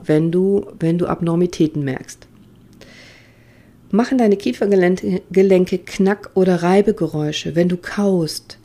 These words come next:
Macht das Knack oder Knirsch oder reibt das komisch beim Essen, beim Kaugummikauen oder einfach, wenn du den Mün-, Mund öffnest und schließt?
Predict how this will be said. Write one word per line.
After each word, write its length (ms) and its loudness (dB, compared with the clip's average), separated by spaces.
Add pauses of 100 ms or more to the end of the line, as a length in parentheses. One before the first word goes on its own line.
(800)
Macht 280 -2
das 240 -2
Knack 600 -2
oder 200 2
Knirsch 680 0
oder 280 -2
reibt 380 0
das 260 -2
komisch 680 -6
beim 200 -2
Essen, 560 -4
beim 160 -4
Kaugummikauen 840 -4
oder 240 -2
einfach, 260 -4
wenn 100 0
du 80 2
den 240 2
Mün-, 280 2
Mund 360 2
öffnest 480 -4
und 180 -8
schließt? 640 -10